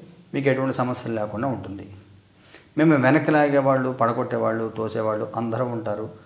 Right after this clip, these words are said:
వెక్రించేవాళ్ళు ఉంటారు, విమర్శించేవాళ్ళు ఉంటారు. ఎవరిని పట్టించుకోవద్దు. మీ లైఫ్లో మీకు ఏది అవసరమో, మీరు ఏం చేయాలనుకుంటున్నారు,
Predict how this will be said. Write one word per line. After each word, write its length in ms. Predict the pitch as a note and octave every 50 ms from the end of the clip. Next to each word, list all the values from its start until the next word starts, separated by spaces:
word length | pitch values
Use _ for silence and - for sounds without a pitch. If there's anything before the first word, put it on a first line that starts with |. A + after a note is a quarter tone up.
| - _ _ _ _ -
వెక్రించేవాళ్ళు 680 | G#2+ A#2 A2 - B2 B2+ C3 A#2+ B2+ B2 A#2 A#2 A#2 A#2
ఉంటారు, 260 | A#2 A2 A#2 A#2 G#2+
విమర్శించేవాళ్ళు 720 | G2+ G#2 A#2+ C3 A#2 G2+ B2+ A#2 A#2+ A#2 A2+ A2+ A2+ A2+
ఉంటారు. 420 | A2 G#2 G#2 A2 G#2+ G#2+ G#2 G#2+ G#2 - - - - - _ _ _ -
ఎవరిని 280 | A#2+ A2 A#2 A#2 B2+
పట్టించుకోవద్దు. 580 | A#2+ A2+ G#2 F#2+ G2+ - - G#2 F#2+ F#2+ F#2 G2
మీ 240 | G2+ A2 B2+ D3 D#3+
లైఫ్లో 340 | D3 C3 C3+ C3+ D3 D#3 D3
మీకు 300 | A#2+ A2+ C3 D3 D3 C#3
ఏది 200 | C3 C3+ C3+ C3
అవసరమో, 420 | A#2+ A#2 G#2+ - A2+ A#2 B2+ D3
మీరు 220 | D3 A2+ A2 A#2+ B2+
ఏం 180 | B2+ A#2+ B2
చేయాలనుకుంటున్నారు, 920 | A#2+ G#2+ A#2+ A2+ A2 A2 A2 G#2+ G#2+ G#2+ G#2 G2+ G#2 A2 C#3 - - -